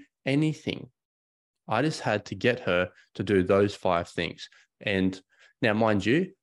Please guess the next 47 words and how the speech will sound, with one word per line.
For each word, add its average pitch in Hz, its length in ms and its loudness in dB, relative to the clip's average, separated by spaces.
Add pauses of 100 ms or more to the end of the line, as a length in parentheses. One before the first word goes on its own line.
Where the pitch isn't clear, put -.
like, 104 120 -4
she'd 107 180 -4
do 101 120 0
the 90 140 0
exercise 95 480 -2
pretty 85 300 -4
good. 170 340 0 (260)
The - 80 -8
food 117 300 0
was 101 140 -8
a - 20 0
little 90 180 0
bit 95 100 0
out. 151 240 0
She - 120 -6
was - 100 -8
sleeping 110 380 -2
not - 180 -6
too 87 160 -4
bad. 147 440 -2 (220)
And 107 160 -2
she 123 100 -4
was 107 120 -2
walking 101 360 0
every 92 160 -2
now 90 100 -2
and 87 80 -2
again. 92 320 -2
So 117 120 -4
I 123 40 2
just 131 120 -4
had 135 100 -6
to 131 60 -4
get 120 180 -6
her 104 180 -6
better 98 320 -2
and 92 80 -2
better. 90 260 0 (800)
Never, 143 480 0 (240)
ever 131 240 -2
think 131 340 -4
you 107 80 -2
have 113 260 -4
to 117 80 -8
do 107 180 2
new 107 320 0
shit - 400 -4